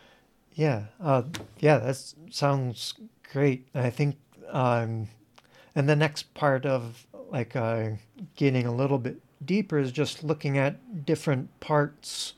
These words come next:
of, um, parts of a-, an individual and parts of the community in Uptown. And as,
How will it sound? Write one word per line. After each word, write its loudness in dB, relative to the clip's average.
of, 2
um, -4
parts 4
of 0
a-, -2
an 2
individual 0
and -2
parts -2
of 0
the 2
community 0
in -2
Uptown. -2
And -2
as, 0